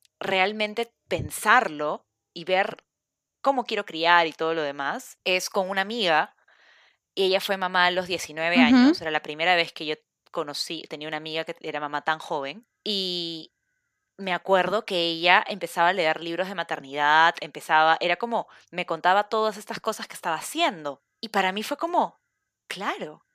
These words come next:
Speaker 1: antes, nunca antes me lo había pensado siquiera esto de que, claro, yo sabía que existen libros de maternidad y todo lo demás, pero el, el, el hecho de que ella se estuviera preparando para esto, me
Speaker 2: Mm.
Speaker 1: parecía algo,
Speaker 2: Ujú.
Speaker 1: no sé, en ese momento me sorprendió para bien.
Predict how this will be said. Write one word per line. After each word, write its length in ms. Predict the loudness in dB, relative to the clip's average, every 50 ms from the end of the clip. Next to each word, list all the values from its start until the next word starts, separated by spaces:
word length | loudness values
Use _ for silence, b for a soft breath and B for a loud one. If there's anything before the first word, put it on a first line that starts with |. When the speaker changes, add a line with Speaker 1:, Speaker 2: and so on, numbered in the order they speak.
| _ _ _ _ _ _
Speaker 1:
antes, 340 | 2 2 2 0 -8 -8 -6
nunca 360 | -6 -6 -6 -2 2 4 4
antes 240 | 4 2 0 -8 -8
me 80 | -4 0
lo 60 | 2
había 200 | 2 4 2 0
pensado 600 | 0 0 -6 -6 -8 -10 4 8 8 8 8 6
siquiera 520 | 2 -2 -8 -8 -4 -4 0 2 2 2 2
esto 280 | 0 -2 -6 -4 -2
de 120 | -2 -2 -2
que, 140 | -4 -6 2
claro, 220 | 4 6 6 6
yo 120 | 4 0
sabía 200 | -2 0 -2 -2
que 60 | -2 -4
existen 360 | -8 -8 -8 -8 -8 -8 -8
libros 180 | -6 -6 -6
de 40 | -4
maternidad 500 | -4 -4 -6 -6 -10 -8 0 0 0 0 0
y 60 | -4
todo 140 | -4 -4 -2
lo 80 | -2
demás, 340 | -2 0 2 0 0 0 -4 B B B B B B B B B B _
pero 200 | 0 0 2 0
el, 100 | -2 -2 -2
el, 220 | -2 -2 -2 -2
el 120 | 0 0
hecho 220 | 0 0 0 0 -2
de 80 | -2 -2
que 80 | 0
ella 140 | 0 0 0
se 80 | -2 -6
estuviera 320 | -10 -8 -6 -4 -4 -4 -4
preparando 1160 | -2 -2 -2 -2 -2 _ -4 -2 2 4 4 4 4 0 -8 -8 -4 -2 0 0 -2 -4 -6 b b b b b b _
para 300 | 0 0 2 2 2 2
esto, 640 | 2 0 0 -2 -10 -10 _ -4 -4 -4 -6 -8 _ _
me 640 | 6 8 10 10 10 10 10 8 8 6 6 4
Speaker 2:
Mm. 40 | 4
Speaker 1:
parecía 540 | 2 0 0 -2 -4 -4 -4 0 4 6 8
algo, 280 | 10 10 10 10 10 10
Speaker 2:
Ujú. 240 | 10 10 8 6 4 _ _ _ _ _ _ _ _ _ _ _ _ _ _ _ _ _
Speaker 1:
no 140 | -6 -6 -4
sé, 240 | -4 -6 -6 -6 -6
en 120 | -6 -6
ese 160 | -6 -6 -4 -4
momento 280 | -4 -4 -4 -6 -4
me 100 | -6 -6 -6
sorprendió 480 | -6 -8 -6 -4 -6 -2 0 0 2
para 180 | 4 4 4 4
bien. 380 | 4 4 4 4 4 2 -8